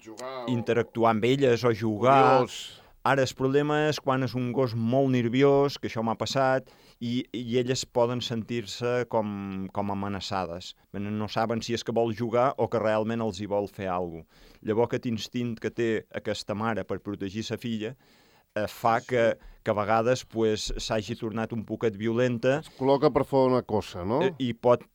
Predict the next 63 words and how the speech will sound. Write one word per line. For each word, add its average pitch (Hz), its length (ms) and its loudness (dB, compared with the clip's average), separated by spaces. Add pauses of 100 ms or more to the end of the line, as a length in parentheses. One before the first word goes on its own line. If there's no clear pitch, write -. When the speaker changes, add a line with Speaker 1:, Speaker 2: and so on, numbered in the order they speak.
Speaker 2:
pigar 120 240 2
una 123 200 0
cosa 123 320 0
en 107 80 0
el 104 120 -2
gos 143 380 2 (120)
i, 113 120 -6 (100)
i, 104 200 -10
Speaker 1:
I, 104 40 -4
bueno, 104 280 0
Speaker 2:
i, 80 40 -8
Speaker 1:
mata. 101 280 2 (120)
Speaker 2:
i, 104 80 -8
i 104 40 0
el 90 120 -2
mata, 98 380 0
eh? 127 140 -4 (120)
O 104 160 2
Speaker 1:
Sí, 101 60 0
Speaker 2:
un 95 240 -2
Speaker 1:
sí, 95 160 -2
sí, 98 160 -2
Speaker 2:
mos 120 220 2
Speaker 1:
sí, - 80 -10
Speaker 2:
per 113 80 0
Speaker 1:
sí. 107 40 -2
Speaker 2:
dalt 117 220 0
l'esquena 120 400 -4
i 147 60 -4
li 104 200 -4 (120)
trencaria 101 640 -2
sa 104 140 -6
columna. 90 460 -8
Speaker 1:
Sí, - 220 -16
sí, 107 80 -12
Speaker 2:
Això 107 240 -4
Speaker 1:
sí, - 20 0
Speaker 2:
no 131 80 2
Speaker 1:
sí. 131 40 2
Speaker 2:
ha 123 80 -2
passat 139 240 0
mai, 147 340 -2 (1300)
però 120 220 4
sí - 240 -4
que 139 140 -2
han 117 100 -2
estat 113 360 -2
prop 117 200 4
de 113 160 0
que 113 120 0
passàs. 87 500 -8
Vull 90 100 -12
Speaker 1:
Ja, 101 140 -4
Speaker 2:
dir, 92 160 -6
Speaker 1:
ja, 87 80 -4
Speaker 2:
això 113 160 0
Speaker 1:
ja, 117 100 2
Speaker 2:
em 113 120 -4
Speaker 1:
ja, 80 80 -12
ja, 78 60 -14
Speaker 2:
preocupa 113 460 -2
Speaker 1:
ja, 113 60 -2
ja. - 20 -10